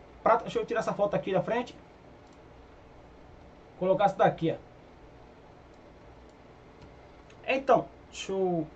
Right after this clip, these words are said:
abrir mais a imagem aqui. Essa imagem, essa bomba injetora aqui, pessoal, ela não tem a parte eletrônica atrás dela não, né? Porque a do Volvo E D C ele tem. Eu vou tentar lembrar aqui, porque eu fiz um socorro uma vez de um Volvo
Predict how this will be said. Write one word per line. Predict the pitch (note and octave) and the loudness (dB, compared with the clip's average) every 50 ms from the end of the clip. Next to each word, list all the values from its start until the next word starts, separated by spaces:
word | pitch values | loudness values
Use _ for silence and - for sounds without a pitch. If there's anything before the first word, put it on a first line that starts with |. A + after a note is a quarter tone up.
| - - - - - | -20 -20 -20 -2 0
abrir | F3 E3 E3+ F3+ | 2 4 4 4
mais | G3 F#3 F3+ | 2 2 2
a | F#3+ | 2
imagem | F3+ F3 F3+ F3 D#3+ D3+ | 4 6 6 6 6 2
aqui. | D3+ - G#3+ G#3+ | -2 -4 -6 -6
Essa | G3+ F#3+ - - | -2 0 2 2
imagem, | G3 E3+ E3 F3 F#3+ G#3+ A3+ A3+ G3+ E3+ - | 2 4 4 4 6 8 8 8 6 6 0
essa | - - - A#3+ | 0 2 4 4
bomba | A#3+ A#3+ A3+ | 4 4 2
injetora | A#3 A3+ A#3 A#3 G#3+ | 2 4 4 4 4
aqui, | F3+ - B3 C4 - | 4 4 0 -4 -4
pessoal, | A3 F#3+ - D#3 C3 - - - - - - - - - - - - - - - - - - - - - - - - - - | -4 -4 -4 -4 -6 -6 -8 -14 -20 -20 -20 -20 -20 -20 -20 -20 -20 -20 -20 -20 -20 -20 -20 -20 -20 -20 -20 -20 -14 -2 2
ela | D#3+ F3+ G3 | 2 2 4
não | G3+ B3+ C#4+ C#4+ - | 2 2 0 0 2
tem | A3 G#3+ A3 | 4 4 6
a | A3 G#3 | 4 4
parte | - - G#3+ G#3+ G#3+ A3+ | 4 4 4 4 4 4
eletrônica | A3+ A#3+ - - G#3+ G#3 G#3 G#3 G#3 | 2 2 2 2 -2 -2 -2 -2 0
atrás | F#3 G#3+ G3 | 2 2 4
dela | G#3+ A3 G3 | 4 4 4
não, | E3+ D#3+ E3 F3+ | 4 4 2 2
né? | G3 F3+ - - - - - - - - - - - - - - - - - - - - - - | 0 -2 -6 -10 -18 -20 -20 -20 -20 -20 -20 -20 -20 -20 -20 -20 -20 -20 -20 -20 -20 -20 -4 4
Porque | C4 D#4 C#4 - - A#3+ | 6 6 6 6 6 4
a | A#3+ | 4
do | A#3 C#4 A#3 | 4 2 0
Volvo | E3+ F#3+ G#3+ F#3+ G3+ G3+ | 4 6 6 6 6 4
E | |
D | F3 F3 D3+ | 4 2 0
C | - - G3 | 2 0 0
ele | A3 B3+ D4+ | 0 0 0
tem. | C#4+ - G#3 G#3 G3+ G3 D#3 D3 - - - - - - - - - - - - - - - - - - - - - - - - - - - - - - - - - - - - - - - - - - - - | 2 4 4 4 4 2 0 -2 -4 -10 -20 -20 -20 -20 -20 -20 -20 -20 -20 -20 -20 -20 -20 -20 -20 -20 -20 -20 -20 -20 -20 -20 -20 -20 -20 -20 -20 -20 -20 -20 -20 -20 -20 -20 -20 -20 -20 -20 -20 -20 -6 2
Eu | - B3 C#4+ C#4+ A#3 | 6 6 6 6 4
vou | B3+ C#4 C#4 C#4 | 6 6 6 6
tentar | D#4 C#4 B3+ - C#4 C4 | 4 0 0 4 6 6
lembrar | C4+ D4+ D#4+ C4+ F#3+ B3 A#3+ A#3 | 8 8 6 6 6 8 8 8
aqui, | G#3+ G3+ - - A#3 B3+ B3 | 8 6 2 -2 -4 -4 -4
porque | - - B3+ | 0 4 6
eu | A#3+ B3 | 6 6
fiz | B3+ A#3+ | 4 0
um | C4 B3+ | -4 -2
socorro | - C#4+ A#3+ - - A#3 G#3+ G3+ | 2 4 4 6 6 6 4 6
uma | G#3+ G#3 F#3 D#3 | 6 6 4 6
vez | C#3+ F3+ G3+ G3+ E3 | 6 4 4 4 2
de | E3 G3+ A#3 | 0 -2 0
um | A3 F#3 | 0 0
Volvo | D3 C#3+ E3 G3 G#3 F#3+ E3 F3+ F#3 | 2 4 6 6 6 6 6 2 -2